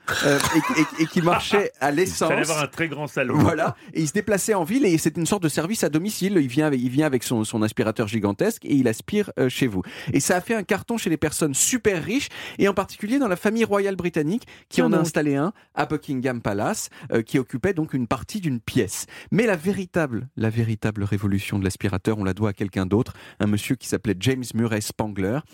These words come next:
Speaker 1: et qui était homme de ménage dans un centre commercial dans l'Ohio. Il avait cinquante-neuf ans, il était asthmatique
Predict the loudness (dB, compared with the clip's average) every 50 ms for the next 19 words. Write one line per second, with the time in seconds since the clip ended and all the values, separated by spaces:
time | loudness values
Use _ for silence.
0 | -20 -20 -20 -18 -4 -2 -2 -2 0 -2 -2 0 2 2 0 0 2 0 -2 -2
1 | 0 -2 -2 -2 -2 -2 -2 0 -2 -2 -2 -2 -4 -2 0 -2 -2 0 -2 -2
2 | -2 -2 -2 -2 0 0 0 0 -2 -4 -4 -2 -2 0 0 0 0 0 0 2
3 | 2 2 2 2 2 2 2 2 0 0 0 0 -2 0 0 0 0 0 0 -2
4 | -4 -2 0 0 0 2 2 0 -2 0 0 -2 0 0 0 0 0 -2 -2 -4
5 | -2 -2 -2 -2 -2 -6 -6 -6